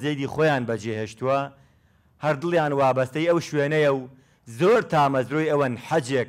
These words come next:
عەمرەیەک ئەنجام بدەن. ئەگە لە بیرتان بێ لەوانەی بیستا، کاتێک کە پێغەمبەری خوا صلی الله عليه وسلم کۆچی کردو لە مەککەوە دەریاننا، ڕووی کردە شاری مەککە و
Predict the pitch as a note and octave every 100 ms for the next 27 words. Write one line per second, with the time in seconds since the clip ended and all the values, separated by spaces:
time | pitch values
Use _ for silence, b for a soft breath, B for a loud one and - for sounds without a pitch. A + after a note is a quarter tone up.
0 | A#2 C3+ C3 C#3+ C3+ C3+ A#2 A#2 C3+ C3+
1 | C3+ A#2 - - _ _ _ _ _ _
2 | b b - C3+ C#3+ D3+ F#3 - D#3 E3
3 | D#3+ D3 C#3+ D#3+ D3+ F3 D3+ - B2+ G2+
4 | - b b b - D#3+ D#3+ D#3 C#3+ C3
5 | C#3 B2+ D3 D#3+ D#3 D#3 D#3 C#3 C#3 C3
6 | C3 D#3 D#3 C3+ C3 D3+ D#3+ C#3+ C#3+ C3
7 | D#3 C3+ A2+ F#2 D2+ b b b b b
8 | _ _ D#3 D#3+ D#3 C3+ D3 B2+ A#2+ F#2+
9 | E2+ _ _ _ _ _ A#2 C3+ C#3+ C3
10 | D3+ E3 D3+ D3+ F3 D#3 C3+ B2+ B2+ C3+
11 | C#3+ C#3 - _ _ _ _ _ A#2+ D#3
12 | D#3 D#3 C#3+ - D#3 D3 C#3 C3 C3 C#3+